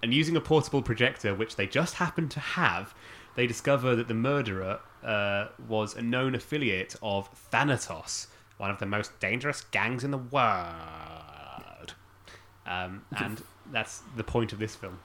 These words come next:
Speaker 2: The framing of that picture is really funny. It's one that the guard managed to take.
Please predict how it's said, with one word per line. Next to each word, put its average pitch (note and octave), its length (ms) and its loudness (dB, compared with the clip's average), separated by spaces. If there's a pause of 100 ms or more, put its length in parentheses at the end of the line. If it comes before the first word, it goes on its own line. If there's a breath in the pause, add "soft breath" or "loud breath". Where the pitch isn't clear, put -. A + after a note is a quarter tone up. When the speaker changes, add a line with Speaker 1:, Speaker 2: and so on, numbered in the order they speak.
(100)
Speaker 2:
The C3+ 80 -4
framing D3+ 600 -2
of C3 140 -8
that G#2+ 280 -4
picture - 420 -6
is F#2 120 -8
really G#2 260 -4
funny. A#2 420 -2
It's A#2+ 120 -4
one A2+ 240 0
that A2 120 -4
the A2 80 -2
guard G#2 380 0
managed G#2 380 -6
to G2+ 80 -12
take. - 300 -8